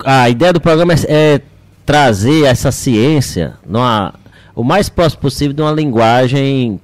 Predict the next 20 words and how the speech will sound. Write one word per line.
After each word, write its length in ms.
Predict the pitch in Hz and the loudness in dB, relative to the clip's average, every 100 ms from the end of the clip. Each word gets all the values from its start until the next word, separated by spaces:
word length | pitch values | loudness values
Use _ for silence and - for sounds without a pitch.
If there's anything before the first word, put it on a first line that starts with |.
| - | -4
popular. 720 | 139 - 117 101 107 131 123 - - _ | -2 0 0 2 2 0 -4 -14 -20 _
Até, 520 | - - 185 226 202 - | -10 -4 -2 -2 -4 -8
até 280 | - 123 226 | -8 -4 -2
não, 260 | 185 156 104 | 0 0 -2
a 80 | 92 | -4
intenção 460 | 95 123 - 151 | -6 -6 -4 -4
é 20 | |
incentivar 840 | 196 - 175 156 131 123 165 143 110 120 - - - | -4 -4 -4 -2 -2 0 0 0 -4 -10 -20 -20 -18
o 20 | |
pessoal 300 | - 113 123 | -10 -6 -4
a 40 | 127 | -2
fazer 560 | 147 120 101 127 143 131 - _ _ | 0 -2 0 -2 -2 -6 -18 _ _
vestibular, 460 | 110 113 127 123 131 | -4 -4 -2 -2 -2
principalmente 540 | - - 175 170 202 | -4 -4 -4 -2 -4
pra 160 | - 135 | -4 -4
matemática. 760 | 120 107 98 87 82 - 80 - - - - - - | -2 -4 -4 -2 -4 -6 -14 -18 -20 -20 -20 -12 -6
O 100 | 143 | -6
que 220 | - 185 | -2 0
é 160 | 208 | 2
álgebra 680 | 180 147 139 107 104 104 92 | 4 2 2 0 -2 -2 -4